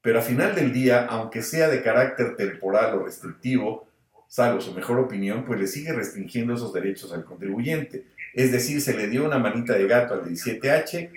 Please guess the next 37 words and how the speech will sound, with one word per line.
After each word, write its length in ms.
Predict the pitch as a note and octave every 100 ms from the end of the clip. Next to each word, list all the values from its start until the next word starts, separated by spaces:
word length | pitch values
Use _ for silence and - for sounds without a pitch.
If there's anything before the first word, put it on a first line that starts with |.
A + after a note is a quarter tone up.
| - -
se 160 | - A2+
le 140 | A2
creó 320 | A#2 A2+ B2
un 100 | B2+
hijito 420 | A#2 - C#3 A#2+ -
que 100 | A2+
es 80 | G2
el 100 | F2
diecisiete 320 | - A2+ A2+
H 220 | - -
bis, 400 | D#3 F3 - - - -
se 200 | - A2
le 120 | A2+
dio 140 | B2
un 100 | B2+
matiz 440 | A#2 G#2+ B2 B2 G#2
de 120 | G2
derechos 500 | F#2+ A2+ - G2+ F#2+
humanos, 540 | G2+ B2+ B2 B2 - _ - -
pero 160 | A2+
a 20 | -
final 320 | A#2+ D3+ F3
del 180 | C3+ A#2
día 460 | B2+ A2 G#2 - _ _
se 140 | -
le 100 | A#2
siguen 300 | A#2 C#3 C#3+ A#2
restringiendo 720 | A2 A2 G2+ - C3+ C3 G#2+
esos 200 | A2 -
certificados 600 | - F#2+ F#2+ - G#2+ A2+ G#2+
digitales 640 | A#2 C3 B2+ C3+ A#2+ B2+ - _ - -
y 80 | A#2+
se 140 | C3
le 120 | B2+
da 160 | C3+ C#3+
la 60 | C#3+
oportunidad 880 | - G#2+ A2+ G2+ G#2 A#2 A#2+ A#2